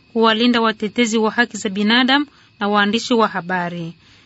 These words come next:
Mada kuu zililenga katika utambuzi wa kesi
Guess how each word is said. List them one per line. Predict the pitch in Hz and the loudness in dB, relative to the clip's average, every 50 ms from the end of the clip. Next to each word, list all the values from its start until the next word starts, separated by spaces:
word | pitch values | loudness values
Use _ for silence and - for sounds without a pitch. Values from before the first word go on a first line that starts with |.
| _ _ | _ _
Mada | - 202 254 294 269 294 277 | -2 0 0 0 0 -2 -4
kuu | 262 - - 349 359 349 339 339 330 311 | -6 -6 -6 -4 -2 -2 -2 -2 -2 -4
zililenga | 262 254 254 233 247 240 247 285 294 294 277 285 269 254 | -4 -4 -4 -2 -2 -2 0 0 0 0 0 0 0 -2
katika | - - 240 240 233 233 - 240 226 233 - - | -4 -6 -6 -4 -4 -2 0 0 0 0 -2 -4
utambuzi | 233 226 - 226 220 220 220 254 285 254 262 | -8 -4 -2 -2 -2 -2 0 -2 -2 0 0
wa | 247 233 | 0 0
kesi | 220 - - 269 262 247 - - 254 240 220 | -2 -2 -2 -2 -2 -2 -2 -2 -2 -2 -2